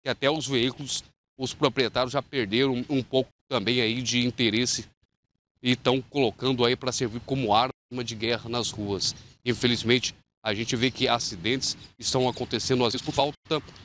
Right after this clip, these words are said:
de respeito às leis de trânsito e também, às vezes, por falta de atenção,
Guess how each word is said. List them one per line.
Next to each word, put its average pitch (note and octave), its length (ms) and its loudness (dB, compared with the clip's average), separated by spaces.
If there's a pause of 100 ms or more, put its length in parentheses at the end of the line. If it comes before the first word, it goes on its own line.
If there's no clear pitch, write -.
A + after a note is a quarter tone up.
(160)
de C3+ 160 0
respeito B2+ 540 0
às A#2 120 2
leis A#2+ 160 0
de C#3 80 -2
trânsito D3+ 320 0 (300)
e C3 60 4
também, B2+ 340 4
às B2 120 -2
vezes, C3 140 -6
por C#3+ 140 -4
falta A#2+ 300 0
de B2 80 0
atenção, A#2+ 500 0